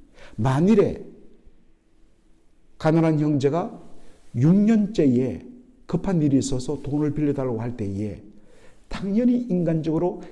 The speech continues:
계산이 돌아갑니다. "이거 몇 달 지나지 않으면 이제 제 칠 년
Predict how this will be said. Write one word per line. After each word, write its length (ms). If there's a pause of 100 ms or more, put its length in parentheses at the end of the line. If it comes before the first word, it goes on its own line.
계산이 400
돌아갑니다. 640 (560)
"이거 480 (400)
몇 260
달 160
지나지 340
않으면 560 (360)
이제 580 (340)
제 260
칠 240
년 460